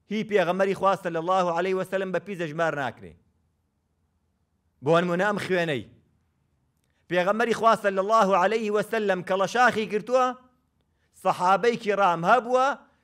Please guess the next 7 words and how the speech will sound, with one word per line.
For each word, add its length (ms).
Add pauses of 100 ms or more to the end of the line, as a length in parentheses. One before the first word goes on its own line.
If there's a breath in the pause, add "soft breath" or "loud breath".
(140)
خوێنەکەی 680
وەرگرتووە، 560 (500)
عەلا 240
ئەساس 340
بی 80
با 180
فڕەیە، 480